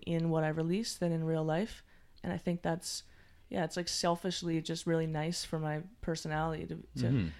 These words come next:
Speaker 1: feel like I'm getting dragged along to a better spot with my music.
Speaker 2: Well, and I'm sure it's also a lot more freeing as an individual to be able to
Speaker 1: Yeah.
Speaker 2: express exactly who you are.
Speaker 1: Yeah, it's, I mean, I can't imagine the alternative.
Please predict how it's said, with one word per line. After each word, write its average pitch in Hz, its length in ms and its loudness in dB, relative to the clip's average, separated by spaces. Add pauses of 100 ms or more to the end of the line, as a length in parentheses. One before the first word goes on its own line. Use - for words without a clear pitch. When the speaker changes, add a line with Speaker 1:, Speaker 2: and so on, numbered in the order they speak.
(100)
Speaker 1:
feel 190 120 -4
like 180 100 0
I'm 175 100 0
getting 170 220 0
dragged 170 360 4
along 165 360 -2
to 170 120 -6
a 165 40 -4
better 165 300 -6
spot 160 400 -6 (100)
with 165 140 -12 (140)
my 160 100 -10
music. 165 480 -10 (340)
Speaker 2:
Well, 113 320 6
and 104 140 2
I'm 101 120 2
sure 104 260 2
it's 92 160 -2
also 90 380 0
a 82 120 -4
lot 85 300 0
more 87 220 -2
freeing 104 840 2
as 85 160 -6
an 85 120 -2
individual 82 600 -4
to - 140 -10
be 87 140 0
able 87 140 0
to 92 100 -4
Speaker 1:
Yeah. 87 60 -2
Speaker 2:
express 87 420 -4
exactly 92 500 -2
who 104 500 -2
you 82 260 -2
are. - 420 -4 (360)
Speaker 1:
Yeah, 170 480 4
it's, - 340 -4
I 180 120 2
mean, 175 240 4
I 165 80 2
can't 185 220 2
imagine 170 340 4
the 165 80 2
alternative. 175 680 0